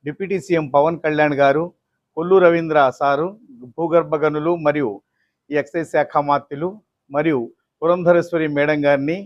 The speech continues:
మరియు ప్రతి ఎమ్మెల్యేని, ఎంపీని, అందరి మినిస్టర్లని మా ఎక్స్-, ఎస్సీబీ సిబ్బంది, ఎక్సైజ్ సిబ్బంది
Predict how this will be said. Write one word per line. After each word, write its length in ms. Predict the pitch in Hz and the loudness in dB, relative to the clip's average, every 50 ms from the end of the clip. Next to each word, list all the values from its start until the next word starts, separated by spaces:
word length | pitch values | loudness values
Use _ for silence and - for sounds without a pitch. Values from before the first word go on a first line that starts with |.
| - _ _ _ _ _ _ _ _ _ - | -14 _ _ _ _ _ _ _ _ _ -2
మరియు 240 | 139 151 156 170 165 | 0 4 6 6 4
ప్రతి 360 | - - 160 151 151 - 165 | 4 2 -2 -2 -2 -2 -2
ఎమ్మెల్యేని, 640 | 156 147 147 156 165 175 175 180 185 185 180 175 165 151 | -2 0 0 0 2 2 2 4 4 2 2 2 2 2
ఎంపీని, 580 | 147 147 165 160 - - 180 180 180 170 151 127 117 120 - _ _ _ - | 2 0 -2 -4 -8 -6 -4 -2 -2 -2 -2 -2 -4 -10 -16 _ _ _ -12
అందరి 360 | 139 156 175 190 185 202 196 | -10 -10 -4 0 2 2 2
మినిస్టర్లని 680 | 185 180 180 180 175 - - 180 165 165 170 180 175 151 117 101 - _ _ _ _ _ - | 2 0 -2 -4 -4 -4 -2 -2 0 0 2 0 0 0 -2 -6 -10 _ _ _ _ _ 0
మా 140 | 139 147 151 147 143 | 2 4 4 6 6
ఎక్స్-, 320 | 147 139 143 - - _ _ _ _ _ 147 | 4 2 0 -4 -20 _ _ _ _ _ -6
ఎస్సీబీ 420 | 147 147 147 - 190 185 170 185 165 | -6 -6 -4 -4 -4 -2 -2 -4 -4
సిబ్బంది, 540 | - - 160 143 143 170 165 165 160 160 160 156 | -6 -8 -6 -2 -2 0 0 0 -2 0 0 0
ఎక్సైజ్ 380 | 151 143 - - 185 175 170 | 0 -2 -2 -4 -6 -4 -4
సిబ్బంది 520 | - 165 151 135 143 156 151 151 147 147 | -6 -10 -6 -2 0 0 0 0 -2 -4